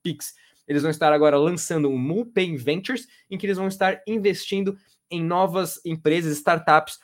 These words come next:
nesses meios de pagamento que estão inovando, utilizando criptomoedas pra, obviamente, ah,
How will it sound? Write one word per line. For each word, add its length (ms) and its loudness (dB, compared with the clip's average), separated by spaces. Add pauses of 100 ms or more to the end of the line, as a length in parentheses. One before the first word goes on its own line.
(120)
nesses 500 -2
meios 320 -2
de 80 -6
pagamento 500 0
que 60 -18
estão 320 -6
inovando, 800 2
utilizando 540 -2
criptomoedas 760 0
pra, 240 -2
obviamente, 500 -4 (360)
ah, 280 2